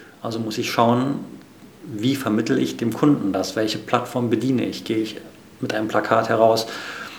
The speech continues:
Ähm, schicke ich vielleicht jemanden auf dem Fahrrad, der einen, ich weiß nicht, einen Luftballon in der Hand hat mit meinem Firmenlogo drauf, äh, in die Stadt? Oder bespiele ich Social Media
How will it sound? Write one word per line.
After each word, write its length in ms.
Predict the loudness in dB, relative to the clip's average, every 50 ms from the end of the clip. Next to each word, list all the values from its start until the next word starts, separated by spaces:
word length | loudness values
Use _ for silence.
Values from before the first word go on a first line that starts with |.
| -18 -16 -10
Ähm, 540 | -6 -6 -4 -2 0 0 0 0 -2 -4 -8 -12 -14 -14 -14 -16 -16 -20 -20 -20 -18 -6
schicke 240 | -2 -2 0 0 -2
ich 100 | -2 0
vielleicht 300 | 4 4 4 4 4 0
jemanden 260 | 0 2 4 4 4
auf 120 | 2 0 -2
dem 100 | -4 -4
Fahrrad, 560 | 0 2 2 4 4 4 2 0 -2 -4 -4
der 120 | -2 -2
einen, 520 | -2 -2 -4 -4 -4 -6 -6 -8 -8 -8 -10
ich 120 | -10 -4 0
weiß 240 | 0 0 2 0 -2
nicht, 140 | -4 -2
einen 80 | 2 2
Luftballon 420 | 2 2 4 0 0 0 2 0
in 100 | -2 -2
der 120 | -2 -4 -4
Hand 220 | -4 -4 -4 -6
hat 120 | -6 -6 -6
mit 160 | -6 -4 -4
meinem 180 | -4 -4 -4
Firmenlogo 580 | -2 4 4 4 6 6 4 2 2 2 0 0
drauf, 500 | 0 0 0 2 0 0 0 -2 -8 -8 -6
äh, 540 | -4 -2 -2 -2 -2 -4 -4 -6 -8 -8 -6
in 120 | -6 -4
die 100 | -4 -4
Stadt? 320 | -2 0 0 0 0 -2 -6 -10 -12 -12 -12 -12 -12 -14 -14 -18 -20 -20 -20 -6 0
Oder 200 | 2 4 4 6
bespiele 460 | 4 4 0 0 2 2 4 4 4
ich 200 | 4 2 0 0
Social 280 | -2 -2 -2 -2 -2 0
Media 600 | 2 2 2 2 2 2 2 2 2 0 -2